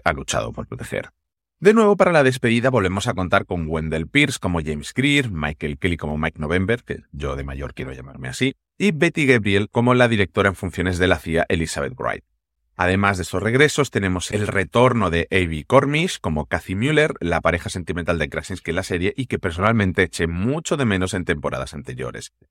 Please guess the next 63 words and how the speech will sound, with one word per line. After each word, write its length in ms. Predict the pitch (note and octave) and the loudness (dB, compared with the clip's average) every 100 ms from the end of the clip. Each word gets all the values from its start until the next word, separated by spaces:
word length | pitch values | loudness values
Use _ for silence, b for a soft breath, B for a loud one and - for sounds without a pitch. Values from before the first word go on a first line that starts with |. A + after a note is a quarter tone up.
| _ | _
y 140 | F#2 | -4
cómo 240 | - G#2 A2 | 0 0 2
me 80 | |
alegro 300 | G2+ D#2+ E2 | 2 2 2
de 100 | E2 | 0
tenerla 340 | D2 C#2 C#2+ - | -2 -6 -6 -8
de 100 | - | -10
vuelta. 340 | - - _ _ _ _ _ _ _ _ | -14 -20 _ _ _ _ _ _ _ _
Pero 160 | - G3+ | 2 4
si 140 | F#3+ | 6
hay 120 | E3+ | 4
un 120 | D#3 | 4
añadido 540 | A#2+ B2+ A#2 G2 G#2 F#2+ | 4 4 4 4 4 4
de 100 | F2 | 4
peso 420 | - F#2+ - D#2+ | 4 2 0 -6
para 180 | C#2+ C#2+ | -6 0
la 120 | G2+ | 0
serie 320 | - F#2+ F#2 | 2 0 0
esta 180 | F2+ F#2+ | -2 -4
temporada 480 | G2 F#2+ F2+ E2+ F2 | -6 0 2 2 0
es 180 | G#2+ - | -2 -2
el 80 | F#2 | -2
de 100 | F2+ | -2
Michael 520 | E2+ F#2+ G#2 - E2+ | 0 0 0 -2 -4
Peña 420 | F2 D2+ C#2+ C#2 | -2 -4 -4 -8
como 240 | - D#2 D2 | -4 -2 -2
Domingo 320 | B1+ A1+ A#1 | -4 -8 -14
Chávez. 380 | - G1+ G1+ _ _ _ _ | -12 -12 -12 _ _ _ _
Pero 100 | B2 | 0
es 100 | B2+ | 4
que 100 | D#3 | 6
además 500 | C3+ A2 C#3+ C#3 - | 6 6 4 2 -2
hay 260 | G2 G2 F#2+ | 0 4 4
alguien 300 | G#2 G2+ A#2 | 4 2 -2
que 80 | A2 | 0
para 220 | E2 E2 | 2 0
que, 260 | - D#2+ D2 | 0 -2 -2
el 140 | C#2 | -4
que 80 | - | -6
seguro 420 | - F2 G#2 G#2+ | -6 -2 2 2
más 240 | G2+ G#2 | 2 2
de 80 | G2 | 2
uno 300 | F#2+ G2+ G2+ | 2 2 0
pasó 260 | - - G2+ | -2 -2 -2
desapercibido 720 | F#2 G2 F2 D#2+ F2+ G2 A2+ | -2 -4 -6 -6 -2 0 2
y 140 | A#2+ | 0
que 120 | A#2+ G2+ | 0 0
me 100 | F#2+ | 2
alegré 240 | G2 B2+ | 2 2
muchísimo 640 | A#2+ G#2+ - - D3+ D3 | 0 -2 -4 -4 -4 0
de 80 | A#2+ | 2
verlo 400 | G#2 C3+ G#2+ B2 | 2 2 2 0
porque 320 | B2+ - F#2+ | 0 -2 0
no 300 | F2+ F2+ G2+ | 0 0 0
me 120 | B2 A#2+ | 2 2
lo 60 | |
habría 180 | F#2 G#2 | 4 2
esperado 420 | B2 - G2 G#2 | 0 0 2 2
de 100 | F#2+ | 0
ninguna 400 | E2 D#2 D#2+ A#2 | -2 -4 -2 0
de 60 | A#2 | 2
las 140 | F#2 | 2
maneras, 480 | E2+ F2 A2+ A#2 B2+ | 0 0 2 0 -4